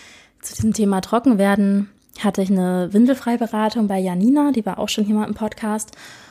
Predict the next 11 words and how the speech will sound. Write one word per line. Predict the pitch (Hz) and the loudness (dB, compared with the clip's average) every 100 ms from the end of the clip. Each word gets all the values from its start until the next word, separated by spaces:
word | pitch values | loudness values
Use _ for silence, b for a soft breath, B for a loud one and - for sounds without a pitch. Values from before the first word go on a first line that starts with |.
| B | B
und | 208 196 | -4 0
sie | 202 | 0
hat | 196 | 2
mir | 202 | 0
ein | 185 | 0
Buch | 208 - | -4 -6
empfohlen | 190 202 196 | -4 -2 -2
von | 196 202 185 | -2 -4 -4
Andrea | 175 180 180 180 | -4 -4 -4 -2
Olsen. | 190 240 - 247 254 - _ _ _ _ _ _ _ - - - | -4 -4 2 4 4 -2 _ _ _ _ _ _ _ -20 -12 0
Und | 202 190 196 | 2 2 0